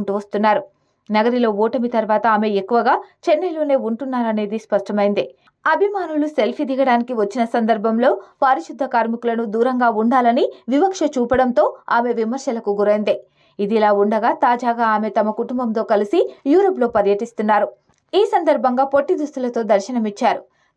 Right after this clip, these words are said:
దాంతో ఆమె తీరును చూసి నెటిజన్లు దారుణంగా కామెంట్స్ చేస్తున్నారు. మహిళలంటే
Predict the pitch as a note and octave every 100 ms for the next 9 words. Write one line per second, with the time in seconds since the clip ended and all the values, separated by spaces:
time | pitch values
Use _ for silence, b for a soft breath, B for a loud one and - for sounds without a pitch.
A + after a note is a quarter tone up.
0 | G3+ G#3 G#3+ D#4 - - G#3+ A#3+ - B3
1 | B3 C4 A#3+ A#3+ A3+ C#4 G#3+ G#3 C#4 C#4
2 | B3 G#3 G#3+ A3 C4+ C4 A#3 G3 G3+ -
3 | F#3+ F#3+ A3 G#3+ G3+ - _ b b b
4 | A3+ C4 D#4+ F#4 G4 F4 E4+